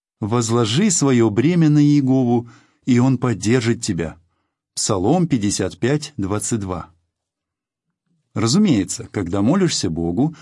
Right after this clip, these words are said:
нужно говорить не только о своих проблемах. Если только просить Иегову о помощи,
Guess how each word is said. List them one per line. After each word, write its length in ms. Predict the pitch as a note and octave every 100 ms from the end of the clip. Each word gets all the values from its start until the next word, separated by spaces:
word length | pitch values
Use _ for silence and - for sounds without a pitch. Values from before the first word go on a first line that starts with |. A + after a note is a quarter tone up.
| -
нужно 300 | A2+ A2 C3+
говорить 380 | C3+ C#3 D3+ D3+
не 120 | B2+
только 320 | A#2+ E3+ F#3+
о 20 | F#3+
своих 320 | F3+ F#3 E3+
проблемах. 640 | F3 E3 C3 E2 - - _ _ _ _ _ _ _ _ _
Если 380 | G#2+ E3+ G#3+ F3
только 240 | F3 E3+
просить 480 | D3 C#3 - F3 E3
Иегову 400 | A#2 G2+ D#3+ G#2+
о 80 | F#2+
помощи, 600 | E3+ G#3+ D#3+ - F#2